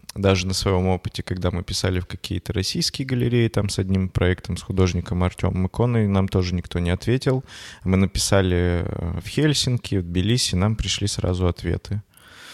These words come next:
Вот, и возникает вопрос, э,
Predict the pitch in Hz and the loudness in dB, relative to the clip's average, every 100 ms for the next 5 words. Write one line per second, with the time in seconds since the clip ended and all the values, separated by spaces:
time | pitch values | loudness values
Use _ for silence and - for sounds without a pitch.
0 | - - - 90 95 87 - 95 101 101 | -20 -20 -10 -2 2 2 2 -2 -2 -2
1 | 98 101 107 127 120 107 107 98 85 76 | 0 0 2 4 4 2 0 0 0 -2
2 | - - - - 82 | -8 -10 -12 -12 -10